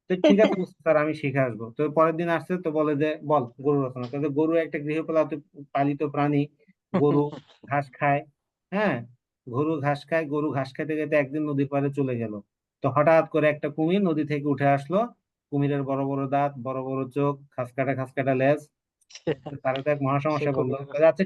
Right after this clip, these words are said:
Speaker 1: ঠিক আছে, তুই তাহলে গরু রচনা শেখা লাগবে, তুই কালকে বাংলাদেশের নদ নদী নিয়ে একটা রচনা শিখে আসবি।" কয়, "আচ্ছা স্যার, কোনো সমস্যা নাই।" তো বলে যে, "আচ্ছা, ঠিক আছে।" বাংলাদেশ একটা নদীমাতৃক দেশ, বাংলাদেশে অনেক নদ নদী আছে, হ্যাঁ, নদীতে অনেক কুমির থাকে,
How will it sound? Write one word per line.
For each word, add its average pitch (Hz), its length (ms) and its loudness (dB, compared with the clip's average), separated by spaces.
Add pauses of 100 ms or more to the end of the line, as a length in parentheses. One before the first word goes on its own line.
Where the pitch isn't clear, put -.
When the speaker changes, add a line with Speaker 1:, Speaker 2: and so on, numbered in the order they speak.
Speaker 1:
ঠিক 190 160 2
আছে, 175 240 2
তুই 160 200 -2
তাহলে 170 280 2
গরু 160 260 0
রচনা 170 340 -2
শেখা 175 240 -2
লাগবে, 180 200 2
তুই 190 140 0
কালকে 180 280 2
বাংলাদেশের 165 500 -2
নদ 175 280 2
নদী 165 220 -2
নিয়ে 180 240 0 (640)
একটা 139 280 -2 (360)
রচনা 139 320 -6
শিখে 127 280 -6
আসবি।" 107 280 -8 (680)
কয়, 156 140 6
"আচ্ছা 160 220 4
স্যার, 151 160 0
কোনো 151 200 -2
সমস্যা 139 380 0
নাই।" 120 160 -2
তো 131 100 -4
বলে 147 200 2
যে, 143 80 4
"আচ্ছা, 139 220 0
ঠিক 139 160 -6
আছে।" 123 160 -10 (360)
বাংলাদেশ 147 420 0
একটা 151 220 -2
নদীমাতৃক 147 640 -2
দেশ, 147 220 0 (540)
বাংলাদেশে 135 480 -2
অনেক 147 240 2
নদ 143 160 2
নদী 139 300 2
আছে, 143 300 0 (540)
হ্যাঁ, 160 180 2
নদীতে 170 360 2
অনেক 185 260 2
কুমির 180 280 -2
থাকে, 170 320 -4